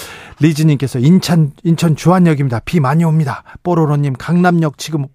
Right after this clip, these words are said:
비 엄청 많이 오고 있습니다. 너무 막혀요. 강남역에 또 비 온다고요? 아이고, 걱정부터 됩니다. 윤미숙님, 여기는 전주입니다. 흐려요.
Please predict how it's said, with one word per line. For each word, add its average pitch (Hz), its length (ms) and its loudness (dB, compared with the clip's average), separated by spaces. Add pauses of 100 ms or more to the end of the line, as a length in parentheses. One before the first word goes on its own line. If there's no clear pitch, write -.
(100)
비 165 180 -6
엄청 180 380 -4
많이 165 180 2
오고 151 180 -2
있습니다. 139 300 -8
너무 185 260 0
막혀요. 170 360 -2 (260)
강남역에 220 540 2
또 240 140 0
비 208 180 -2
온다고요? 202 580 0
아이고, 196 300 -2
걱정부터 180 480 -4
됩니다. 147 340 -6 (260)
윤미숙님, 139 640 -4
여기는 139 300 -4
전주입니다. 127 580 -8
흐려요. 135 380 -6